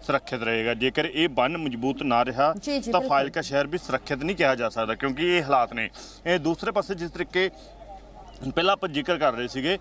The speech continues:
Speaker 1: ਕਿ, ਅ, ਬਹੁਤ ਵੱਡੀ ਗਿਣਤੀ ਦੇ ਵਿੱਚ ਲੋਕੀ ਜਿਹੜੇ ਸੇਵਾ ਲੈ ਕੇ, ਮਦਦ ਲੈ ਕੇ ਲਗਾਤਾਰ ਪਹੁੰਚ ਰਹੇ ਨੇ, ਇਹ ਅਤੇ ਲੋਕਾਂ ਦੀ ਵੀ ਅਪੀਲ ਲਗਾਤਾਰ ਆ ਰਹੀ ਹੈ ਕਿ ਜੋ ਸੇਵਾ ਲੈ ਕੇ ਆ ਰਹੇ ਨੇ ਉਹਨਾਂ ਨੂੰ ਅਪੀਲ ਕੀਤੀ ਜਾ ਰਹੀ ਹੈ ਕਿ, ਅ, ਸਾਡੇ ਕੋਲ ਰਾਸ਼ਨ ਪਾਣੀ ਵਗੈਰਾ ਹਜੇ,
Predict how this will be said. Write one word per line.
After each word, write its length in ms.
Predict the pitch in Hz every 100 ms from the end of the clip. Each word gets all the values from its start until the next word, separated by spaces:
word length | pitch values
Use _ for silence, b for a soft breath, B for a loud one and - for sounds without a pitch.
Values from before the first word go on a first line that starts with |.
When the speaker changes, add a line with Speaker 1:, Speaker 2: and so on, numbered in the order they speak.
| B B -
Speaker 1:
ਕਿ, 200 | 180 202
ਅ, 360 | - 170 170 170
ਬਹੁਤ 300 | 143 233 302
ਵੱਡੀ 260 | 214 180
ਗਿਣਤੀ 260 | 170 147 160
ਦੇ 60 | 156
ਵਿੱਚ 200 | 139 151
ਲੋਕੀ 300 | 151 - 139
ਜਿਹੜੇ 180 | 147
ਸੇਵਾ 300 | 143 139 131
ਲੈ 160 | 135 127
ਕੇ, 100 | 139
ਮਦਦ 280 | 131 123 123
ਲੈ 140 | 123
ਕੇ 160 | 120 131 120
ਲਗਾਤਾਰ 440 | 131 131 131 123 113
ਪਹੁੰਚ 320 | 113 113 113
ਰਹੇ 180 | 113 107
ਨੇ, 200 | 107 98 B B 147
ਇਹ 220 | 147 143
ਅਤੇ 140 | 123
ਲੋਕਾਂ 320 | 135 131 151
ਦੀ 120 | 143 143
ਵੀ 160 | 143
ਅਪੀਲ 320 | 123 135 131
ਲਗਾਤਾਰ 360 | 127 127 127 131
ਆ 220 | 131 123
ਰਹੀ 180 | 120 127
ਹੈ 80 | 123
ਕਿ 260 | 135 131 - B B - - - - - - - 143
ਜੋ 140 | 135
ਸੇਵਾ 280 | 139 143 139
ਲੈ 160 | 143 131
ਕੇ 160 | 139
ਆ 80 | 131
ਰਹੇ 120 | 127
ਨੇ 100 | 135
ਉਹਨਾਂ 240 | 143 139 143
ਨੂੰ 140 | 139
ਅਪੀਲ 240 | 131 131 123
ਕੀਤੀ 260 | 127 131
ਜਾ 120 | 123
ਰਹੀ 160 | 120 135
ਹੈ 60 | 196
ਕਿ, 240 | 214 196
ਅ, 480 | - - - 175 170
ਸਾਡੇ 300 | - 143 151
ਕੋਲ 180 | 160 139
ਰਾਸ਼ਨ 300 | 131 143 135
ਪਾਣੀ 160 | 143
ਵਗੈਰਾ 400 | 135 131 135 143 127
ਹਜੇ, 260 | 135 143